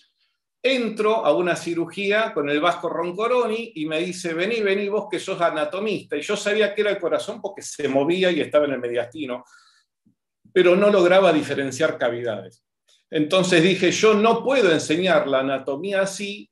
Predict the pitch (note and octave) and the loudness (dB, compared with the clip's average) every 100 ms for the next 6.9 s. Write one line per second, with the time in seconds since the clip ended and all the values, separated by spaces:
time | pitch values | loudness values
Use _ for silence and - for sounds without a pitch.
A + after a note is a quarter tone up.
0 | _ F#3 F#3 F3+ D#3+ D#3+ E3 D3+ - F3+ | _ 0 2 0 0 -2 -2 -6 0 0
1 | - E3 F3+ F#3 D3+ - D#3+ E3 F3 F3 | 0 0 0 2 2 0 -2 0 -2 -2
2 | D3+ D3+ - F3 - C3+ D3+ D3+ E3 D#3+ | -6 -8 -8 -6 -2 -2 0 -2 -2 -2
3 | D3+ C#3+ D3 E3 D#3+ D3+ C#3 D#3+ E3 F3+ | -2 -2 -2 0 -4 -6 -2 0 0 -2
4 | F#3 E3+ D#3+ C#3+ C#3 C#3+ - B2 C3+ - | 0 -2 -4 -8 -6 -6 -8 -10 -10 -2
5 | E3+ D#3+ E3+ F#3 F#3 G2 G#2 C3 C#3 C3 | 4 6 6 4 2 4 4 4 2 0
6 | D3+ - B2 A2 - A2+ A2 - | -2 2 2 2 -2 -12 -10 -10